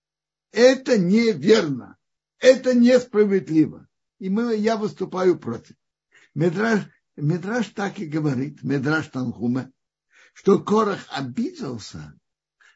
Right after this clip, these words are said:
на то, что руководитель, руководителем семьи Кеат Моше назначил Рицафана, сына Узиела, а не его.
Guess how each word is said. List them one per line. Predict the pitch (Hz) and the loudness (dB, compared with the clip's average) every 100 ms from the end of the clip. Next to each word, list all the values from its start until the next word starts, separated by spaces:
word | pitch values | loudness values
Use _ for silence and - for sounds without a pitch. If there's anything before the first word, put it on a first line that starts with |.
| - | -6
на | 135 156 160 | -2 0 -2
то, | - 262 247 - _ _ _ _ | -4 -2 -2 -6 _ _ _ _
что | - 170 | -2 0
руководитель, | 160 160 143 143 127 208 156 - 107 87 _ _ _ _ _ _ _ _ - | 0 -2 -4 -6 -6 -6 -6 -8 -16 -16 _ _ _ _ _ _ _ _ -8
руководителем | 135 160 165 139 202 175 - 143 135 101 - | -6 0 0 0 0 -2 -2 -2 -2 -6 -12
семьи | - 143 147 160 | -6 -2 0 0
Кеат | - 127 131 226 - _ _ _ _ _ _ _ _ _ _ - | -2 -6 -6 -6 -10 _ _ _ _ _ _ _ _ _ _ -4
Моше | 147 151 - 202 | -2 0 0 2
назначил | 147 135 113 160 226 - 180 147 | 2 0 -2 -6 -6 -6 -2 4
Рицафана, | 147 147 131 156 175 165 147 | 4 2 -2 0 0 0 -2
сына | 139 131 | -2 -2
Узиела, | 127 98 98 95 98 - _ _ _ _ _ _ _ _ | -2 -4 -8 -8 -12 -20 _ _ _ _ _ _ _ _
а | - 180 | 2 4
не | 214 214 | 6 4
его. | 190 - | -4 -12